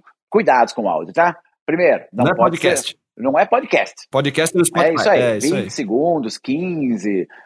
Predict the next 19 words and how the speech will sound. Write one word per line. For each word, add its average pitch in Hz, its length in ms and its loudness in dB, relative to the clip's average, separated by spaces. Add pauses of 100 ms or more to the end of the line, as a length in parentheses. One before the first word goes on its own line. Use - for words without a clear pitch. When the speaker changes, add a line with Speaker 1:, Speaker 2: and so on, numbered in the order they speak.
Speaker 1:
já 135 200 0
tá 180 320 0
de 196 120 2
bom 185 320 0
tamanho. 156 540 2
Depois 139 520 0
você 359 100 -6
liga, 147 340 0
depois - 260 -8
conversa, 135 540 0
marca 92 240 -8
uma 101 100 -6
reunião, 120 360 -2
mas 95 160 -8
causa 139 320 0
uma 113 120 2
ótima 123 300 0
primeira 117 340 -4
impressão, 110 460 0